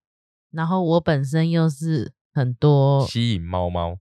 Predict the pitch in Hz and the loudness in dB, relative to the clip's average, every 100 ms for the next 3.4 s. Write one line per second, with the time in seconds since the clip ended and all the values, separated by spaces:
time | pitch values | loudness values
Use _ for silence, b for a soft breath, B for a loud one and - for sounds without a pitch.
0 | - 175 131 - - 90 85 82 101 196 | 0 2 2 -4 -6 -4 -4 -6 -2 0
1 | 185 196 180 151 170 180 170 147 170 165 | 2 2 2 0 2 2 2 0 2 2
2 | 170 156 139 165 127 123 139 143 127 - | 4 2 2 2 2 0 0 0 -4 -6
3 | - 69 - | -12 -12 -12